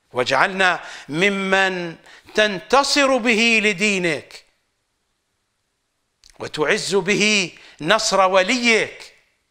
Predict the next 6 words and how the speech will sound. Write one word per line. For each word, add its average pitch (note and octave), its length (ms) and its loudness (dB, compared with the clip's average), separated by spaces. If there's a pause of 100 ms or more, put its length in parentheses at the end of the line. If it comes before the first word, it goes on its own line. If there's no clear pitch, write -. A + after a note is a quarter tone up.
(320)
ولا G#3+ 360 4
تستبدل F#3 880 -2
بنا D3+ 360 0
غيرنا. A2+ 640 -10 (1500)
قانون G3 460 0
الاستبدال D#3+ 840 -4